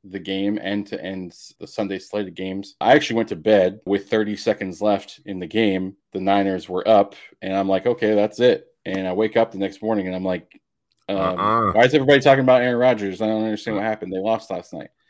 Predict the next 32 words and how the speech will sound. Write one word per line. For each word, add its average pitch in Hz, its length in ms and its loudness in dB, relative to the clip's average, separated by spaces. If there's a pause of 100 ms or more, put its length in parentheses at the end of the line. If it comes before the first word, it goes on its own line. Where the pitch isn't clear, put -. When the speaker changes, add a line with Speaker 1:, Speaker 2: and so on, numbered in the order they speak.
(120)
Speaker 2:
Thirty 101 300 6
seconds 104 480 -4
is 78 260 -8
way 98 360 -2
too 117 180 -12
much 110 300 -6
time 98 500 -2 (140)
when 78 200 -10
your 76 160 -8
name 92 580 -6 (720)
is 78 680 -8 (1000)
Aaron 101 560 -4 (160)
Petty 87 300 -6
Rodgers. 76 460 -4 (960)
Speaker 1:
Man, 101 280 0
I, - 20 0
I 101 140 -2
was 95 80 -6
just, - 320 -16
I 95 80 0
was 90 180 -4
so 90 300 -2 (340)
surprised. - 680 0 (160)
Speaker 2:
Fantastic 101 640 -8
game. 78 320 -10 (180)
I'll 87 120 -2
be 101 100 0
honest, 101 280 -6 (100)
San 110 180 -4
Francisco 101 440 -6
came 92 340 -6
out 82 240 -4